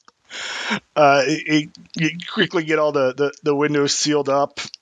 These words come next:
Um, um,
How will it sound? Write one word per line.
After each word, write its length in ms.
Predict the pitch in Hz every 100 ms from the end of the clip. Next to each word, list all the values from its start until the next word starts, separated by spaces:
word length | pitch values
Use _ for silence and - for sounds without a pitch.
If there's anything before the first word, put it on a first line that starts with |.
| -
Um, 500 | 135 127 123 117 117 - - _ _ _ _ _ _ _ _ _ _ _ _ - -
um, 540 | 139 123 120 117 113